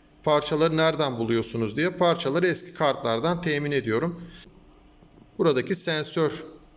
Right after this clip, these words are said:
dediğimiz gözün değişimini yapmak istiyorum arkadaşlar. Kart üzerinden sökmüş olduğumuz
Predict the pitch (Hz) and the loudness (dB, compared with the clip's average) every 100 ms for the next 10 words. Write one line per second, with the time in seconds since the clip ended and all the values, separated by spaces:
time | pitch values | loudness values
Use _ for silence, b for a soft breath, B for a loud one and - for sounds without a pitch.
0 | - _ _ _ _ _ - _ _ _ | -20 _ _ _ _ _ -20 _ _ _
1 | _ _ 127 151 127 151 175 139 151 185 | _ _ -4 -2 0 -2 0 0 2 2
2 | 180 160 156 147 151 180 151 - 156 - | 2 2 0 -2 0 2 2 0 -4 -4
3 | - 110 104 98 101 95 92 - - - | -2 -2 0 -2 -4 -6 -8 -10 -16 -20
4 | - - _ _ - _ _ _ _ _ | -20 -20 _ _ -20 _ _ _ _ _
5 | _ _ _ _ _ _ - 156 175 180 | _ _ _ _ _ _ -6 -4 -4 0
6 | 196 202 202 214 208 202 202 196 208 196 | 2 4 4 2 4 2 2 2 4 6
7 | 180 185 220 - | 4 2 0 -4